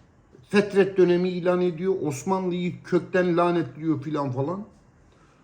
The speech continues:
Sonra Tunç Soyer çıkıyor, aynı şeyi söylüyor. "Doğru değildir bu açıklama." diyor.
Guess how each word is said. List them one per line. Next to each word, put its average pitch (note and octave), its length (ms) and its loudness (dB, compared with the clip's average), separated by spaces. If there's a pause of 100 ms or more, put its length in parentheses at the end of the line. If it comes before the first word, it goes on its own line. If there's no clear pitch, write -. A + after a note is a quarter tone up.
Sonra A#3 560 2
Tunç B3 320 4
Soyer G3+ 400 4
çıkıyor, F#3 340 -2
aynı A3 280 2
şeyi E3+ 280 0
söylüyor. D#3 500 -2
"Doğru D3+ 340 2
değildir E3+ 420 -6 (120)
bu - 340 -18
açıklama." G2 460 -12
diyor. - 200 -20